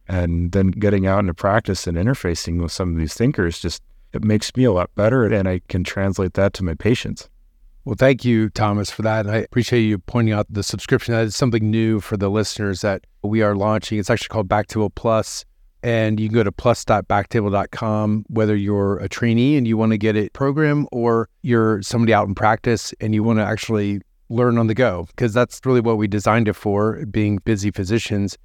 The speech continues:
Speaker 2: is learning on your commute, learning when you have that free time where you can multitask. 'Cause like you said, I can't sit down <laughs> and read anymore. It's just,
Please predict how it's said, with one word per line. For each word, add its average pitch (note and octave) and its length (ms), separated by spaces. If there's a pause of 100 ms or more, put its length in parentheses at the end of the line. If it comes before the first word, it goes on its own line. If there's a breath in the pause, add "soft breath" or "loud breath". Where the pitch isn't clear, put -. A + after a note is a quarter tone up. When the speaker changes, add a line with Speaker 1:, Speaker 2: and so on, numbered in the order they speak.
(120)
Speaker 2:
is G#2 340
learning A2 360
on G#2+ 120
your G2+ 280
commute, A2+ 360 (180)
learning A2+ 280
when A2 140
you G#2+ 40
have A2 160
that G2+ 200
free A#2+ 240
time F#2 400 (180)
where G#2+ 200
you G#2 80
can F#2+ 120
multitask. G2 640
'Cause - 160
like G#2+ 160
you G#2+ 60
said, G#2+ 220 (100)
I A2 120
can't A2+ 300
sit - 160
down G2 240
<laughs> - 20
and - 240
read B2 380 (300)
anymore. G2+ 420
It's G2+ 200
just, A2+ 220